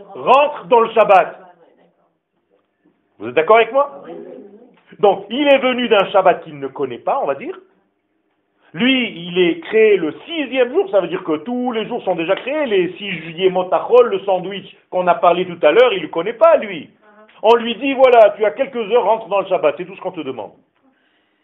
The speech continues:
Alors, mes amis,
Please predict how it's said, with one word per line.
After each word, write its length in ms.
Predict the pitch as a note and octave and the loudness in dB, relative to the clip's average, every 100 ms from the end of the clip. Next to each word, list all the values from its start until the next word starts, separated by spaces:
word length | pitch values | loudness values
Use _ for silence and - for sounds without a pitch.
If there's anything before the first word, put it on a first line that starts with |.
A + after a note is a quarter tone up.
| _ _ _ _ _ _ _ _ _ - | _ _ _ _ _ _ _ _ _ -6
Alors, 340 | C3 B2+ - _ _ _ _ _ | -2 -2 -4 _ _ _ _ _
mes 240 | B2+ B2 | -12 -6
amis, 300 | C#3 D3 D#3+ | -6 -6 -16